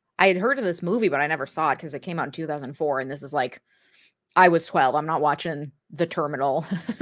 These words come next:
<laughs> at twelve in two thousand four. Ooh, is it a shitty airport? That sucks. That's too bad.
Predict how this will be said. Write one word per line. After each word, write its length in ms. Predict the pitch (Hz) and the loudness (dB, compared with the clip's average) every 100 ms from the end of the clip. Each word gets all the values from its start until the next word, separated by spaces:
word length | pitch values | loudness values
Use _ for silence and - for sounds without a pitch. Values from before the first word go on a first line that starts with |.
| - 294 - | -2 -2 -2
<laughs> 720 | - - - - - - - | -2 -4 -8 -16 -20 -20 -4
at 180 | - 180 | 0 2
twelve 300 | - 180 147 | 4 4 4
in 100 | 147 | 0
two 100 | 143 | -4
thousand 240 | 143 123 117 | -6 -6 -8
four. 240 | - 147 143 _ _ _ _ _ _ _ _ _ _ _ _ _ _ _ _ _ - - - | -12 -14 -16 _ _ _ _ _ _ _ _ _ _ _ _ _ _ _ _ _ -20 -14 0
Ooh, 80 | 220 | 4
is 160 | 175 | 4
it 100 | 180 | 2
a 40 | 214 | 0
shitty 300 | - 208 185 | 0 0 2
airport? 440 | 147 151 190 202 | 0 0 -2 -2
That 200 | - 107 | -4 -6
sucks. 520 | - 92 92 - - - _ _ _ _ _ _ _ _ _ _ _ | -6 -6 -6 -8 -16 -16 _ _ _ _ _ _ _ _ _ _ _
That's 240 | - - - | -18 -16 -14
too 120 | - | -10
bad. 360 | 98 117 120 | -6 -4 -6